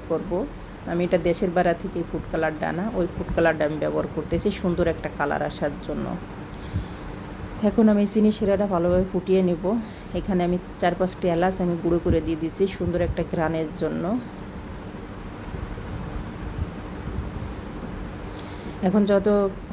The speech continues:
ফুটিয়ে নিয়েছি শিরাটা, তারপরে আমি এখানে যে ইটা আমি লাড্ডুর যে বেসনটা আমি গুঁড়ো করে রেখেছিলাম,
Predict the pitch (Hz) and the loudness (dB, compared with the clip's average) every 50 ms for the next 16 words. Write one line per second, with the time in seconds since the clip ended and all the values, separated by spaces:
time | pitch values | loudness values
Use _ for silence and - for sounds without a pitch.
0 | - - 214 190 202 208 208 208 208 202 196 196 190 190 - - 196 180 175 185 | -4 -2 -2 0 2 2 4 4 4 4 4 2 2 0 0 0 0 0 0 0
1 | 214 - - - - - - - - 196 175 185 175 - 180 180 175 - 170 165 | -2 -4 -6 -8 -10 -10 -6 -4 0 2 2 2 2 4 2 2 4 4 2 2
2 | 170 - 180 175 175 170 170 170 170 165 - 180 175 175 165 175 175 170 165 156 | 2 2 2 2 2 2 2 2 0 0 0 0 2 2 0 2 2 2 2 2
3 | 160 170 160 185 165 160 165 170 165 160 151 147 143 - - - - - - - | 0 2 4 4 4 4 4 2 2 0 0 -2 -4 -4 -6 -8 -8 -10 -12 -12
4 | - - - 180 170 165 160 160 156 165 170 156 160 160 151 160 151 - 185 180 | -10 -6 -2 0 2 4 4 2 2 0 0 0 0 0 0 0 0 2 2 4
5 | 180 185 175 165 165 156 160 165 170 180 170 - 175 175 160 160 160 156 - 180 | 4 4 4 2 0 0 0 2 2 2 2 2 2 2 2 2 0 0 -2 -6
6 | 165 - - 160 156 147 156 | -4 -2 -2 0 0 0 -2